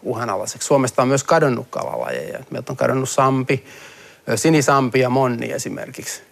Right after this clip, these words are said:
ihan ihmistoiminnan seurauksena. Mutta erityisesti tää, niinku, virtavesien patoaminen ja näiden vaellusreittien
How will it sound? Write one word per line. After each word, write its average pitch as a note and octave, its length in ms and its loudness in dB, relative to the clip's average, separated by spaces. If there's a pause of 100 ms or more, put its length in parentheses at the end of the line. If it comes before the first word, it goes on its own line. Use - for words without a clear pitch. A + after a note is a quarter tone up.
(120)
ihan B2 300 -6
ihmistoiminnan A#2+ 680 0
seurauksena. A#2+ 720 0 (400)
Mutta C#3+ 280 2
erityisesti D3+ 560 0
tää, D3 200 0
niinku, C3+ 280 -4
virtavesien B2+ 640 2
patoaminen A#2 760 0
ja A2 160 2 (760)
näiden A#2 280 2
vaellusreittien A#2+ 1080 0